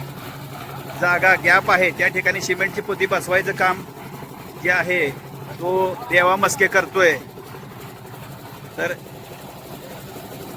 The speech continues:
हे जे आहे ते काँक्रीट बीममध्ये भरायचं काम या ठिकाणी आपल्याला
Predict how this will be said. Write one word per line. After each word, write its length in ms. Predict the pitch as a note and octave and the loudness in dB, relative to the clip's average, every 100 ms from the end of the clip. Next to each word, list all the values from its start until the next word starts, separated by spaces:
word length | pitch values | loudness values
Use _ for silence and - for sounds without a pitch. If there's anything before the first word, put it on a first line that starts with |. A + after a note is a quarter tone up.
| - - - - - - - | -12 -10 -10 -10 -10 -8 -2
हे 120 | E3 | 2
जे 120 | F3+ | 6
आहे 340 | F#3+ F3+ F#3 F#3+ - - - - - - - - | 8 8 4 2 -2 -10 -10 -10 -10 -10 -8 -2
ते 180 | E3+ F3+ - | 0 0 2
काँक्रीट 440 | F3+ D#3+ F#3 G3+ - - - - - - | 2 4 6 6 4 -8 -10 -12 -12 0
बीममध्ये 340 | F3 F#3+ F#3 F#3+ | 2 4 4 4
भरायचं 320 | E3 F3+ F3+ | 6 4 4
काम 240 | F3+ F3+ F#3 - - - - - - - - - | 4 4 4 -6 -12 -14 -14 -16 -16 -16 -16 -2
या 100 | D#3 | 2
ठिकाणी 500 | E3+ E3+ E3 F3 F3+ | 2 2 2 4 4
आपल्याला 480 | F3+ D#3+ E3 E3 E3+ | 4 2 2 4 4